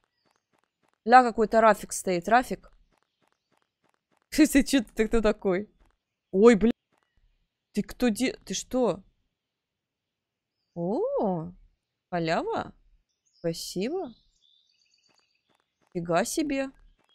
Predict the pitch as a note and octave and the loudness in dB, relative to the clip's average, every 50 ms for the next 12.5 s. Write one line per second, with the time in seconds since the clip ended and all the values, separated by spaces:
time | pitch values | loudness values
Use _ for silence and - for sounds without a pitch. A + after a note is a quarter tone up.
0 | _ _ - G3 F3+ F#3+ G#3 G#3+ A3+ A#3+ B3 B3 A#3+ A#3 A3+ G3+ F#3 G3 F#3+ F#3 | _ _ -6 -2 6 8 10 12 12 10 8 4 2 0 0 2 2 2 2 0
1 | F#3 G3 - _ _ _ _ _ _ _ _ _ _ - - - - A#3+ A#3+ G3+ | -2 -6 -14 _ _ _ _ _ _ _ _ _ _ 0 2 4 4 4 2 0
2 | - - C#4+ C#4+ B3 A3+ G#3+ A3 G#3 F#3 - A3 - - - B3 A#3 A3+ A3 - | 0 0 2 4 4 4 2 0 -2 -4 -4 -8 -8 -4 -2 0 0 0 -2 -6
3 | - - - - - _ - G3+ G#3 A3+ C4 D4 D4+ D4 C#4 B3+ B3+ - - _ | -12 -20 -20 -20 -20 _ 0 4 6 6 6 4 2 -2 -6 -6 -8 -14 -20 _
4 | _ _ _ _ _ _ _ _ _ - G3+ G#3+ G#3 A3 A3+ C#4 C#4 - C#4 G#3+ | _ _ _ _ _ _ _ _ _ 2 2 4 8 8 6 6 4 0 -4 -4
5 | G3+ G#3 A#3 A#3+ B3+ A#3+ A3+ - - - _ - - - _ _ _ _ _ _ | -2 -2 -2 0 0 -2 -4 -6 -12 -20 _ -20 -20 -20 _ _ _ _ _ _
6 | _ _ _ _ - G#3+ A3 A3 G#3+ G#3+ G#3 G#3 G#3 G#3 G#3 G#3+ A#3 B3 B3 - | _ _ _ _ 0 2 4 4 6 6 6 4 4 4 2 2 0 -2 -4 -6
7 | - - B3+ B3 A#3 A3+ A3+ G#3 G#3 A3 G#3 G3 - A3 A3+ A#3 A3+ A#3+ B3 B3 | -6 -4 -4 -2 -2 -2 -2 -4 -4 -4 -4 -2 0 0 0 0 0 0 -2 -2
8 | A#3+ G#3+ A#3 G#3 - G#3+ A#3 C#4 D#4+ D4 B3+ B3 D4 D4+ C4+ C4 A#3+ A3+ - - | -2 -2 -6 -6 -2 0 0 0 0 -2 -4 -4 -4 -6 -6 -6 -6 -8 -8 -6
9 | - B3+ C4 - C4 A#3+ G#3+ G#3+ A#3+ A3+ - - F#3+ F3 E3+ - - - - - | -4 -4 -4 -4 -6 -6 -6 -6 -6 -6 -2 0 0 0 0 -2 -8 -18 -20 -20
10 | - _ _ _ _ _ _ _ _ _ _ _ _ _ _ - A3 A#3 A3+ G#3 | -20 _ _ _ _ _ _ _ _ _ _ _ _ _ _ -6 -4 0 4 6
11 | A#3+ A#3 - - - C#4 D#4+ E4+ - E4 - - - C#4 C#4 C#4 - - - C4+ | 4 4 4 2 2 2 2 2 0 -4 -6 -6 -6 -6 -8 -8 -8 -6 -6 -4
12 | A#3+ B3 A#3 A3 G#3+ F3+ E3 E3 F#3+ | -4 -4 -2 0 2 2 2 0 -4